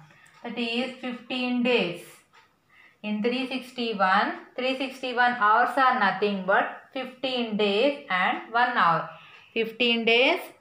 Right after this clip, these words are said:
one hour. The answer is fifteen days Fifteen days and one hour. This is how we convert from one unit to the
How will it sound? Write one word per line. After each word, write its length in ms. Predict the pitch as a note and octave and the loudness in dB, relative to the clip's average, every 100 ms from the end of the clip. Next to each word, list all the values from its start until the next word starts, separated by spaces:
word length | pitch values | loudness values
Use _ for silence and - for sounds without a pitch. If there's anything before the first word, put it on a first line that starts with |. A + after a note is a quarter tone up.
| _ | _
one 340 | G#3 G#3+ A3 G#3+ | 0 2 0 0
hour. 440 | G#3+ G3 D#3 - - _ _ _ _ F#3+ | 2 2 0 -4 -18 _ _ _ _ -2
The 60 | |
answer 460 | F#3 G3+ G#3 A3 G3 | 0 0 0 -2 -2
is 380 | F#3 A#3 D#4+ E4+ - _ - - | -2 -4 -4 -6 -16 _ -20 -10
fifteen 840 | A#3 G#3+ - - A#3+ A3+ G3+ F#3 | -10 -10 -14 -4 -2 0 -2 -2
days 540 | F3 F3+ F#3 A3+ E4 - - _ _ _ _ _ _ _ _ _ _ _ _ _ _ | -4 -4 -4 -2 -4 -8 -16 _ _ _ _ _ _ _ _ _ _ _ _ _ _
Fifteen 840 | G#3+ G#3 - - G#3 G#3 B3 F4 - - F#3 | -10 -10 -12 -8 -6 -4 -6 -8 -12 -12 -8
days 460 | F3+ F#3 G#3 D4 - | -6 -6 -6 -6 -4
and 280 | G3 F#3 F#3 | -6 -4 -2
one 380 | G3 B3 E4+ - | -2 0 -6 -2
hour. 340 | G#3+ F3 D#3+ - _ _ _ - _ _ _ _ _ _ _ | 0 0 -2 -12 _ _ _ -20 _ _ _ _ _ _ _
This 180 | B3 A#3+ | -6 -4
is 180 | B3 B3 | -4 -2
how 260 | A#3 C4+ C#4 | 2 4 2
we 160 | B3+ - | -2 0
convert 720 | A#3 G#3 G#3 A#3 F#3 - - | 2 2 2 2 2 -2 -4
from 240 | G3+ G3 G3+ | 0 2 4
one 240 | G#3+ B3 | 4 2
unit 460 | B3 A#3+ A#3 A3 B3 | 2 2 2 -2 -4
to 100 | A#3+ | 0
the 180 | D4 | 2